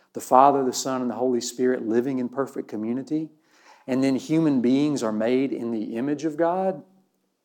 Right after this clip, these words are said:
God longs for loving friendship and made humanity with the hunger and capacity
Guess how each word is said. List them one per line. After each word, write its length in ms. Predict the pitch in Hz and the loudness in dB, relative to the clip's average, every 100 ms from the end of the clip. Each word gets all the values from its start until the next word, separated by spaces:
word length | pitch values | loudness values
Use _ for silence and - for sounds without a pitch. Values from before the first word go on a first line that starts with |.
| _ _ _ _ _ - - _ _ _ - | _ _ _ _ _ -20 -20 _ _ _ -6
God 360 | 143 147 170 170 | 4 8 8 6
longs 440 | 160 156 156 147 | 4 2 0 -4
for 160 | - 123 | -4 0
loving 380 | 123 120 123 117 | 2 2 -2 -6
friendship 640 | 123 101 95 - 90 - _ _ - _ _ - | -8 -8 -8 -10 -12 -14 _ _ -20 _ _ -8
and 160 | 113 | 0
made 220 | 123 156 | 4 4
humanity 500 | - 156 135 127 123 | 4 0 2 2 2
with 160 | 117 117 | 0 0
the 80 | 107 | -4
hunger 380 | 107 127 127 135 | -4 -4 -2 -4
and 180 | 127 | -4
capacity 640 | 123 - 110 101 - 101 | -8 -4 -2 -2 -4 -8